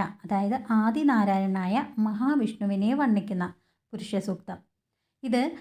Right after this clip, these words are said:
മന്ത്രങ്ങളിൽ വെച്ച് ഒന്നാം മന്ത്രമായിട്ടാണ് ഈ നാരായണ മന്ത്രത്തെ കാണുന്നത്. ശത്രുഛേദകൈക മന്ത്രവും, അതായത് ശത്രുഛേദക മന്ത്രവും ജന്മസാഫല്യ മന്ത്രവുമൊക്കെയാണ് ഈ മന്ത്രം. ഇത്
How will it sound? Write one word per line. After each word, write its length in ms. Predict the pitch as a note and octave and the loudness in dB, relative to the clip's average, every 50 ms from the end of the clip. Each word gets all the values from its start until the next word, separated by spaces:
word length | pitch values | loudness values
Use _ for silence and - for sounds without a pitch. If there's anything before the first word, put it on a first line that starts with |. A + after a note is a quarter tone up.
| - _ - | -16 _ -4
മന്ത്രങ്ങളിൽ 680 | B3 B3+ C4 C4 C4 C#4 D4 D4 C#4+ C#4+ D4 D4 C#4+ C#4 | 0 2 2 2 2 2 2 2 2 4 4 4 4 2
വെച്ച് 240 | C#4+ C4+ C#4 D#4+ D#4 - - - _ _ - | 0 -2 -2 -4 -4 -4 -6 -14 _ _ -2
ഒന്നാം 720 | A3 A3 A3 A#3 B3 C4 C4+ C#4 C#4+ D#4 E4 E4 E4 D#4+ | 2 4 6 6 6 6 6 4 6 6 6 6 4 4
മന്ത്രമായിട്ടാണ് 1080 | C4 A#3 G#3+ G#3 A3+ A#3+ A3+ A3 G3+ G3 F#3+ - G3 F#3 F#3 B3+ - - - - _ G#3 | 4 2 2 2 2 0 0 0 -2 -2 -2 -2 -2 0 0 0 -2 -4 -8 -12 _ -4
ഈ 100 | G#3 G#3+ | -2 -2
നാരായണ 580 | G3+ G3 F#3+ F#3+ G#3 G#3 G#3+ A3 A3+ A3+ A3 | 0 0 -2 0 0 0 2 2 2 2 4
മന്ത്രത്തെ 640 | G#3+ G3+ G3 F#3+ F#3 F#3+ G3 F#3+ - C#4 D#4+ - - _ - | 2 2 0 -2 -2 -2 -4 -4 -4 -8 -8 -8 -14 _ -6
കാണുന്നത്. 540 | F#3 F#3 F3+ F3+ F3+ F3+ F3+ E3+ F3 F3+ F3 - _ _ _ _ _ _ _ _ _ _ _ _ _ _ _ _ _ _ _ - | -4 -4 -2 -2 0 0 0 0 0 -2 -4 -8 _ _ _ _ _ _ _ _ _ _ _ _ _ _ _ _ _ _ _ -4
ശത്രുഛേദകൈക 1120 | A3 A3 A3 B3 A#3 B3+ B3+ B3+ - A#3+ A3 A3 G#3+ A3 A3+ A3+ A#3 A3+ A3+ A3+ A3+ A3+ C4 C#4 C#4 - | -4 -2 -2 -2 -2 -2 -2 0 2 4 4 4 4 4 2 2 2 2 2 2 2 4 4 2 4 2
മന്ത്രവും, 680 | A3 G#3 G3+ G3 F#3+ G3+ G3 G3 G3+ G#3+ G3 E3+ - - G3 | 2 2 4 2 2 2 2 2 2 0 0 -2 -4 -6 -4
അതായത് 360 | F3+ G#3 G3+ G3+ C4 C#4+ - | 0 0 0 0 0 -2 -6
ശത്രുഛേദക 1040 | - - F3+ - - - C4+ C4+ - - - A3+ G#3+ G#3 G3 G#3+ G#3+ G#3 A#3 C#4 D4+ - - | -10 -12 -12 -12 -8 -10 -10 -10 -8 -8 -4 -4 -2 -2 0 0 0 0 0 -2 -4 -2 -2
മന്ത്രവും 840 | G#3 G3+ F#3+ F3+ F3 F3+ F3 F3 G3+ G3+ F3 - - - _ _ _ _ - | 0 0 2 0 0 0 0 0 0 0 -2 -4 -10 -18 _ _ _ _ -4
ജന്മസാഫല്യ 880 | A#3+ A#3 A#3+ C4+ D4 D#4 D4 - C4+ B3 A3+ A3 A3+ A#3+ G#3+ A3 A3+ A#3 | -2 2 2 4 2 2 2 2 2 4 4 4 4 4 4 4 4 6
മന്ത്രവുമൊക്കെയാണ് 1200 | A3+ G#3+ G3 F#3 G3 G3+ G#3 A3 G#3 F#3+ - - - A#3+ A#3 G#3 F3+ F#3 G3+ D4 D#4+ D4+ - G#3+ | 6 4 4 4 2 2 4 4 4 2 0 -2 -2 0 0 0 0 0 0 0 -2 -2 -2 -2
ഈ 60 | G3+ | 0
മന്ത്രം. 320 | F#3 F3+ E3+ E3 F3+ F3+ - - _ _ _ _ _ _ | 0 0 -2 -2 -4 -6 -10 -14 _ _ _ _ _ _
ഇത് 320 | D4+ C4+ D4+ C#4+ E4 D4 | -4 -2 0 0 0 -2